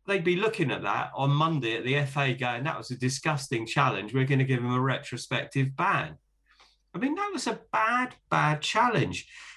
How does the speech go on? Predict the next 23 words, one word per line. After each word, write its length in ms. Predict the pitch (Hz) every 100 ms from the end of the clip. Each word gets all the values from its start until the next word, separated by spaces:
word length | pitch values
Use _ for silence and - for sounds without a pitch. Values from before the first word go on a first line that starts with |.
| _
But 180 | 196 180
the 80 | 175
point 380 | - 240 254 135
is, 300 | 139 135 -
and 120 | 123
I've 100 | 127
said 240 | - 226
it 140 | 170 104
before, 560 | 101 123 123 123 131 _ _ _ -
V 260 | 131 214
A 180 | 185 127
R 320 | 120 123 139 -
will 140 | 117
never 340 | 131 196 160
work 500 | 120 117 123 123 - -
until 640 | 110 - - 151 143 139 135
you 180 | 123 120
haven't 540 | - 170 185 156 -
got 280 | 139 127 131
your 300 | 127 147 139
peers 540 | 139 156 156 151 135
judging 500 | - 147 131 131 98
you. 220 | 92 80